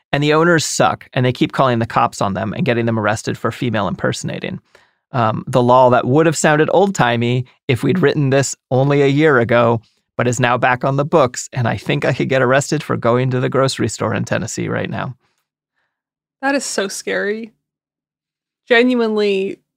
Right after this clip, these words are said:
Speaker 1: Yeah.
Speaker 2: Do we ever, humans don't change. Society never changes. It's genuinely the same. It's like Groundhog Day. It really
Speaker 1: <laughs>
Speaker 2: is.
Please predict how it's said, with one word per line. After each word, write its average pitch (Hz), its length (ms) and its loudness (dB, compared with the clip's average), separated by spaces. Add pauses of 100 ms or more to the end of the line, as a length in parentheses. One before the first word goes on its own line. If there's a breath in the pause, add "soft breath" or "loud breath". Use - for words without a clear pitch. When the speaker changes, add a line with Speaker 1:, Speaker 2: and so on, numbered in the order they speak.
(140)
Speaker 1:
Yeah. - 280 -8 (680)
Speaker 2:
Do 254 120 0
we 285 160 2
ever, 226 280 0 (220)
humans 302 480 2
don't 208 240 0
change. - 560 -8 (240)
Society 226 560 0
never 214 240 -6
changes. - 680 -10
It's - 260 -6
genuinely 311 760 4
the 269 100 -2
same. 240 400 0
It's - 100 -4
like 294 100 2
Groundhog 311 440 0
Day. 240 340 2
It 247 400 2
really 349 240 4
Speaker 1:
<laughs> - 0 -
Speaker 2:
is. 277 400 2